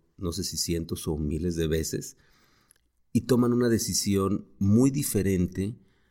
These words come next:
a la que tomaron cuando apenas era un, un plan,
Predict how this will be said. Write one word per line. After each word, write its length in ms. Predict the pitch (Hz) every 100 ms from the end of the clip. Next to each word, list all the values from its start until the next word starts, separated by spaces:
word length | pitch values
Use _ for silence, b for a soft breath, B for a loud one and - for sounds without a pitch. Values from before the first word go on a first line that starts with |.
| b
a 100 | -
la 160 | 87 87
que 120 | 95
tomaron 640 | - 90 90 98 98 101 101
cuando 840 | - 87 82 82 80 80 78 - _ _ _ _ _ -
apenas 600 | 78 - 101 101 98 -
era 140 | 90
un, 200 | 87 90 87
un 280 | 85 87
plan, 440 | - 82 78 71